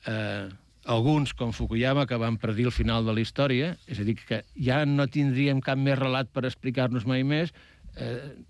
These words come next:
han sigut testimonis que s'equivocaven. Ells mateixos han buscat alternatives. Han dit, «No, aquella història tenia uns, unes esquerdes, una escletxa.»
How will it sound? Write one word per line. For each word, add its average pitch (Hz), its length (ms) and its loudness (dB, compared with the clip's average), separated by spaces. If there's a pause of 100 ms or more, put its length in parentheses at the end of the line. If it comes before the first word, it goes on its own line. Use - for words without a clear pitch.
(420)
han 113 160 2
sigut 113 280 0
testimonis - 720 -2
que - 140 -6
s'equivocaven. 92 800 -4 (460)
Ells 180 180 4
mateixos 160 360 4
han 160 120 2
buscat 151 400 -2
alternatives. 131 800 -2
Han 117 160 2
dit, 113 160 0
«No, 131 240 2
aquella 117 300 2
història 120 320 2
tenia 117 320 4
uns, 107 320 -2 (720)
unes 120 600 4
esquerdes, 110 680 0
una 113 140 2
escletxa.» - 540 -8